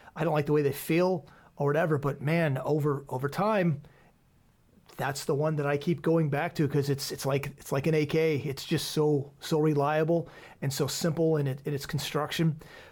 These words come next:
Um, all my dislikes are just purely, you know, a, not even opinion, but just, like, 'cause I'm finicky. <laughs>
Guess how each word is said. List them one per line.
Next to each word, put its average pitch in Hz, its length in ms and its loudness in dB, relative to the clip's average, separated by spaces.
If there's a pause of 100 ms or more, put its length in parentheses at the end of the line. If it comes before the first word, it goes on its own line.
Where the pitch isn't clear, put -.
(100)
Um, 135 200 -2 (640)
all 175 180 0
my 175 140 2
dislikes 170 640 0
are 151 60 0
just 139 220 -2
purely, 151 580 2 (100)
you 143 80 0
know, 127 220 -2 (540)
a, 151 100 -4 (480)
not 185 200 0
even 185 120 2
opinion, 165 400 2
but 139 80 2
just, 143 160 0
like, 147 220 0 (920)
'cause 147 140 0
I'm 147 80 0
finicky. 165 520 -2
<laughs> - 40 -20